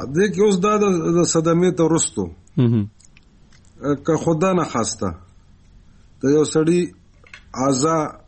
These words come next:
Speaker 1: معطل شي،
Speaker 2: مهم.
Speaker 1: لاس ته کته شو، خپه ته کته شو، نظر یې خراب شو،
Speaker 2: مهم.
Speaker 1: او جسمانی عیب یې پیدا کو.
Speaker 2: مهم.
Speaker 1: نو دا خو تقریباً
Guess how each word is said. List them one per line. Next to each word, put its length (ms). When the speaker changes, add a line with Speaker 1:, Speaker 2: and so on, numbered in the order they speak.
Speaker 1:
معطل 480
شي، 220
Speaker 2:
مهم. 360
Speaker 1:
لاس 200
ته 140
کته 300
شو، 200
خپه 260
ته 120
کته 300
شو، 220
نظر 360
یې 100
خراب 320
شو، 280
Speaker 2:
مهم. 320
Speaker 1:
او 120
جسمانی 520
عیب 320
یې 120
پیدا 320
کو. 180
Speaker 2:
مهم. 320
Speaker 1:
نو 400
دا 300
خو 200
تقریباً 500